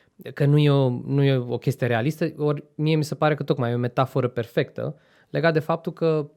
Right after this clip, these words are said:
noi suntem, uh, bateria sau energia necesară ca orice sistem să existe, orice sistem de gândire, că e capitalism, socialism,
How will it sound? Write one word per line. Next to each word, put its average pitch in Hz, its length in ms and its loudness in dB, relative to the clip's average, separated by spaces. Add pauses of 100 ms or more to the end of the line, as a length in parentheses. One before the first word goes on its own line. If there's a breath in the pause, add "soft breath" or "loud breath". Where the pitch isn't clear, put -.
noi 170 340 0
suntem, 143 640 -2 (480)
uh, 120 380 -2 (480)
bateria 131 560 0
sau 117 220 -4
energia 131 760 -2
necesară 156 480 -2
ca 175 120 -2
orice 190 260 0
sistem 143 420 -2
să 127 120 -2
existe, 120 380 -6 (120)
orice 147 220 -6
sistem 135 300 -4
de 120 80 -2
gândire, 110 380 -4
că - 140 -8
e 127 200 -2 (320 loud breath)
capitalism, 127 580 -2
socialism, 120 840 -6